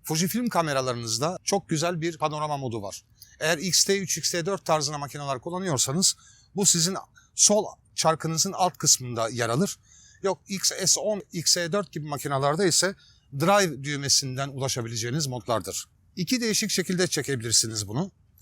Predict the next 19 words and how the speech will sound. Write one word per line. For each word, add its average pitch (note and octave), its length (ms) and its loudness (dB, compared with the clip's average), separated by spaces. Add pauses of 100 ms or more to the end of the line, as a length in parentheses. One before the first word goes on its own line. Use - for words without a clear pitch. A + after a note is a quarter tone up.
(160)
Bir G#3 140 2
tanesi F3 420 4
yatay, C#3 420 0 (1080)
diğeri A3 240 4
de G#3+ 140 0
dikey F#3 280 2
modda. A#2+ 300 -4 (1500)
Her A#3+ 180 2
ikisini G3+ 380 6
de E3 120 0
deneyeceğiz. B2+ 680 0 (520)
Ve D#3+ 120 0
bu G#3 80 0
çekimleri A3 440 0
yaparken G#3 560 2 (640)
bütün F3+ 240 2
ayarlarımı F#3+ 500 4
otomatiğe F#3 500 2
alacağım C3+ 400 4